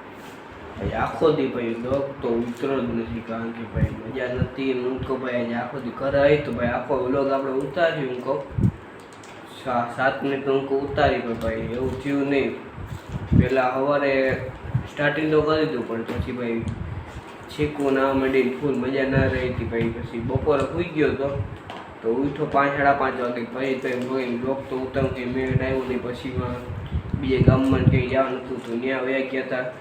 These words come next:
તો ભાઈ આજ તો કંઈ એને મેળ આવ્યો જ નથી. ભાઈ ત્રણ ચાર દી છે ને થોડુંક એવું રહે, કારણ કે ભાઈ ત્રણ ચાર દી લગ્નમાં આવું તો ત્યાં ક્યાંય મેળ આવીએ નહીં.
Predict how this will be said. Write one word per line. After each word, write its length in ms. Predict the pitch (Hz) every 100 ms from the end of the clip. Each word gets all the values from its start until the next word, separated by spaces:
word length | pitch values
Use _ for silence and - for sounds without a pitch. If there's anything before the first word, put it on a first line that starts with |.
| - - - - - - -
તો 60 |
ભાઈ 180 | 113 117
આજ 340 | 107 113 131 -
તો 100 | 131
કંઈ 180 | 131
એને 180 | 135 135
મેળ 240 | 120 131 127
આવ્યો 280 | 131 143
જ 180 | 123 117
નથી. 300 | 117 123 131 147 - - - - - - - - - - -
ભાઈ 220 | - -
ત્રણ 240 | 123 139 -
ચાર 240 | 151 147
દી 60 | 147
છે 140 | 151
ને 180 | 143 131
થોડુંક 280 | 135 135 135
એવું 220 | 131 127
રહે, 140 | 143
કારણ 320 | 143 120 117 117
કે 140 | 117
ભાઈ 220 | 117 117 -
ત્રણ 140 | 120
ચાર 220 | 127 131
દી 140 | 127 123
લગ્નમાં 460 | 135 135 135 135 139
આવું 200 | 135 123
તો 60 |
ત્યાં 340 | 120 123 123 -
ક્યાંય 180 | 147
મેળ 240 | 135 131 123
આવીએ 340 | 123 127 120 127
નહીં. 220 | 139 117